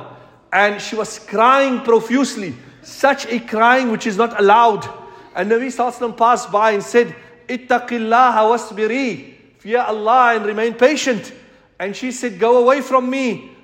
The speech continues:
You don't know who I lost. You don't know what my loss is." That is how she responded to the Messenger Sallallahu Alaihi Wasallam. She was overwhelmed by the situation. فَقِيلَ لَهَا, and it was said to her,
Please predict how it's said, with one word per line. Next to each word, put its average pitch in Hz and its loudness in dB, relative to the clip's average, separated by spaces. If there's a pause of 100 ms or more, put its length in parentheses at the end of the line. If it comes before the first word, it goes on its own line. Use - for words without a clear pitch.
You 233 -8
don't 269 0
know 262 0
who 247 0
I 262 2
lost. - -2 (440)
You 226 -8
don't 269 0
know 254 2
what 254 0
my 247 0
loss 262 -2
is." 269 -6 (300)
That 226 -4
is 254 -6
how 233 2
she 262 -8
responded 247 -2
to 226 -8
the 220 -6
Messenger 233 -2
Sallallahu 220 0
Alaihi 202 0
Wasallam. 220 -4 (480)
She - -12
was 233 -2
overwhelmed 233 2
by 214 0
the 202 -8
situation. 214 -4 (340)
فَقِيلَ 254 -4
لَهَا, 233 2
and 156 -12
it 202 -6
was 208 -4
said 254 -4
to 247 0
her, 226 2